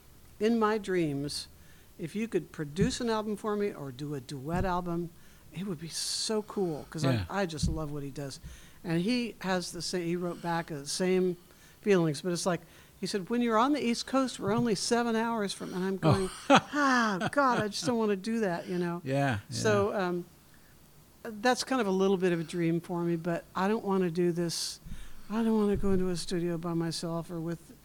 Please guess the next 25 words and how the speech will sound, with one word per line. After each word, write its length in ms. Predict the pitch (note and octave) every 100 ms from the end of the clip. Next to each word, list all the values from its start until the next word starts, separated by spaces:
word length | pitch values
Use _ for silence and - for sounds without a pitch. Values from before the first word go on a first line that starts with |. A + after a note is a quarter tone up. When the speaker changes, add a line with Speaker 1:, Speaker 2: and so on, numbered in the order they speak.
| - - -
Speaker 1:
I 140 | A#3+ C4
just, 340 | G#3+ F#3 - - - - -
it's 140 | G#3 -
so 180 | -
much 280 | E3 C#4 -
work 360 | G3+ E3+ E3 - -
and 180 | F3+ E3+
it's 140 | E3
so 140 | - G3+
much 240 | A3 A3
money. 400 | F#3 F3 E3+ E3+ -
I 60 | G3
mean, 60 |
Speaker 2:
Yeah. 60 | G#3
Speaker 1:
the 60 | A3
money 280 | A3 A3
doesn't 300 | F3+ E3+ E3
really 200 | F3 E3+
matter 460 | D#3+ D#3 D3+ D3 C#3+ - - - - -
'cause 120 | G3
you 100 | F#3
get 140 | G3+ G3+
it 120 | C3+
back 380 | C#3+ B2+ B2 -
usually. 520 | D3+ D3 D3+ C3+ C#3